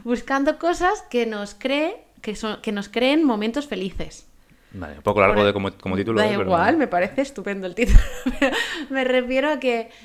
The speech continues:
Speaker 1: por ejemplo, el, el tema de Irene, pues que ha cambiado de profesión, pues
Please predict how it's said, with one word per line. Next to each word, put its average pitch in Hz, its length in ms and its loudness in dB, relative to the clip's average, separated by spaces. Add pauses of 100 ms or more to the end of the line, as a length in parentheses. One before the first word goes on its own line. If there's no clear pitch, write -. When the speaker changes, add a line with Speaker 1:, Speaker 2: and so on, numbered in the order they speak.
Speaker 1:
por 220 140 -6
ejemplo, 233 320 -4
el, 208 180 -8
el 214 180 -6
tema 208 280 -8
de 214 180 -4
Irene, 247 380 -2
pues 190 260 -12
que 190 140 -8
ha 190 80 -6
cambiado 202 320 -6
de 202 100 -8
profesión, 226 640 -6
pues 101 300 -10